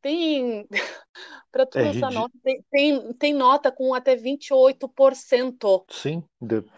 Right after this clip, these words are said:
Speaker 2: é.
Speaker 1: Enquanto outras tu consegue pagar cinco, seis. Os caras vão desviar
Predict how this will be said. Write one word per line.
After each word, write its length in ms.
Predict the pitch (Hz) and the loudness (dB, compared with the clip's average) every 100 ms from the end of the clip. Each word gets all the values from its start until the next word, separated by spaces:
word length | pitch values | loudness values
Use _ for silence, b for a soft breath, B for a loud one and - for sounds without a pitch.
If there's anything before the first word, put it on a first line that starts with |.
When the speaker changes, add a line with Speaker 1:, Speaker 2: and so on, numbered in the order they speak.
| - | -10
Speaker 2:
é. 200 | 123 160 | -8 -8
Speaker 1:
Enquanto 460 | 214 254 269 262 262 | -8 2 4 4 2
outras 580 | 233 233 277 - 240 233 | 4 6 6 4 0 0
tu 140 | 254 | -8
consegue 460 | - 247 247 240 247 | -12 -10 -8 -6 -6
pagar 340 | 247 233 226 | -4 -4 -4
cinco, 400 | - - 262 240 | -6 -10 -10 -10
seis. 480 | 233 - 254 254 - _ _ | -8 0 0 0 -10 _ _
Os 240 | 302 311 | -8 -8
caras 300 | - 381 381 | -6 -4 -2
vão 160 | 311 349 | -2 -2
desviar 640 | 330 285 269 247 269 320 | -4 -6 -4 0 2 2